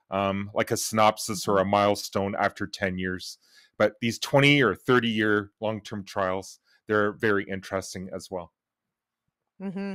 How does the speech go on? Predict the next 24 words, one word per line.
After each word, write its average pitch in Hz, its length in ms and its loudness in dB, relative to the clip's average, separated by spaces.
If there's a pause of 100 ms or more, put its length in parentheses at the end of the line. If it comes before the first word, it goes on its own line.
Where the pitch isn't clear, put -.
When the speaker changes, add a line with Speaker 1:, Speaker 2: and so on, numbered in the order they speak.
(160)
Speaker 2:
And 196 180 -4
super 240 240 -4
valuable. 185 640 2
That 190 120 2
is 208 140 -4
one 208 100 0
of 208 60 0
the 202 120 2
things 202 280 -4
I 208 60 2
Speaker 1:
Yeah. 196 80 2
Speaker 2:
know 196 120 0
there 190 180 2
are 196 220 4
some 208 200 -6
of 185 60 -6
those 190 220 0
very 190 280 2
long-term 196 380 0
trials 185 340 0
out 160 120 -2
west 180 320 -2
as 175 140 -8
well. 202 320 4